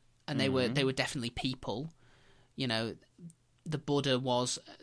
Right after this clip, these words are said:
Speaker 1: or the, the example Buddha, um, was a person.
Speaker 2: Mm-hmm.
Speaker 1: You know, and Muhammad definitely existed.
Speaker 2: Yeah.
Speaker 1: Um,
Speaker 2: Jesus.
Speaker 1: Jesus definitely existed, but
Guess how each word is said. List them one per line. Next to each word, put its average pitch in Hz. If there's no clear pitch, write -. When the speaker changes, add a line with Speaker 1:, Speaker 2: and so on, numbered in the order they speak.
Speaker 1:
or 135
the, 127
the 123
example 127
Buddha, 120
um, 117
was 123
a 127
person. 123
Speaker 2:
Mm-hmm. 101
Speaker 1:
You 143
know, 143
and 120
Muhammad 139
definitely 117
existed. 120
Speaker 2:
Yeah. 104
Speaker 1:
Um, 143
Speaker 2:
Jesus. 117
Speaker 1:
Jesus 120
definitely 123
existed, 123
but -